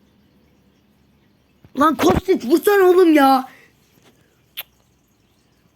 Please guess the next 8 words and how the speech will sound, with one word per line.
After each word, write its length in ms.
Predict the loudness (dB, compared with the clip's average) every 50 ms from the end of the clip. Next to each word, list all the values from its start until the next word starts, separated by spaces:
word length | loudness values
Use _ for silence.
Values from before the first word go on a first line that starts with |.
| _ -8
Noob 340 | -4 -2 -2 -2 -2 -4 -6
musun 280 | -6 -6 -4 -6 -6 -4
ya? 460 | -2 -2 -2 -2 -2 -2 -4 -4 -6 -12 _ _ _ _ _ _ _ _ _ _ _ _ _ _ _ _ _ _ _ _ _ _ _ _ _ _ _ _ _ _ _ _ _ _ _ _ _ _ _ _ _ -12
Büyük 280 | -8 -6 -6 -6 -8 -10
bir 80 | -8 -6
takımda 360 | -6 -6 -6 -6 -6 -6 -4
oynuyorsun 600 | -6 -6 -6 -6 -6 -6 -6 -8 -10 -12 -10 -10
ya. 380 | -8 -8 -8 -10 -10 -12 -16